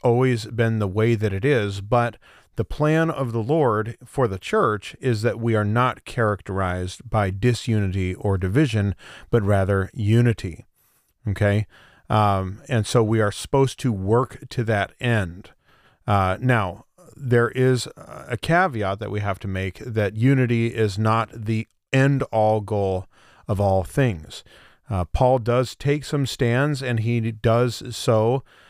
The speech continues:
knowing that it will cause enmity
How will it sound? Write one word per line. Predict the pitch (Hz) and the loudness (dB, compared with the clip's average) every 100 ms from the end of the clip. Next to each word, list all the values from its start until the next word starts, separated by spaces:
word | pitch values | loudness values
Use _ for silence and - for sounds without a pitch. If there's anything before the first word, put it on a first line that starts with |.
| _ _ 110 | _ _ 0
knowing | 113 120 131 131 135 | 2 4 2 0 -2
that | 110 110 107 - - - | 0 0 0 -6 -14 -4
it | 127 120 | -2 0
will | 117 110 101 | 2 2 0
cause | - 117 110 104 - | -2 0 0 -2 -2
enmity | 120 135 131 143 135 135 | 0 0 0 -2 -2 -2